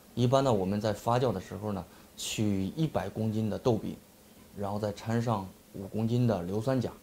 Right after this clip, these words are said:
再加上五公斤的过磷酸钙，这样呢，发酵十天左右，就可以完全的腐熟，就可以使用了。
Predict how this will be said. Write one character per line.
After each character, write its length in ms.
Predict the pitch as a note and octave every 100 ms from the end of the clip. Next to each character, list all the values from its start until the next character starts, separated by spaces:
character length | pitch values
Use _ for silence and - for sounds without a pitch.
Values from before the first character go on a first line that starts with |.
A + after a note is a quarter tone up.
| - - - - - -
再 140 | A#2+
加 140 | A2+ A#2
上 120 | A#2
五 140 | G2
公 220 | G2 G#2+ A2
斤 160 | A#2
的 120 | A2
过 160 | F#2+ A2
磷 120 | G2+
酸 200 | - A#2
钙， 160 | B2+ G#2+ - - - -
这 80 | D3+
样 100 | C3
呢， 100 | F#2+
发 280 | - A2 A2+
酵 180 | A#2 F#2
十 260 | - A2
天 240 | G#2 D3+ D3
左 200 | B2 A2
右， 160 | A2+ - - - - - - - - -
就 200 | - A2
可 240 | F#2+ - A2+
以 100 | G#2+
完 180 | G2 A#2+
全 160 | A#2
的 60 | G#2+
腐 180 | - -
熟， 240 | - F2+ - - -
就 120 | G#2
可 260 | - - A2
以 60 | A2+
使 160 | -
用 240 | G2 A2+
了。 100 | G2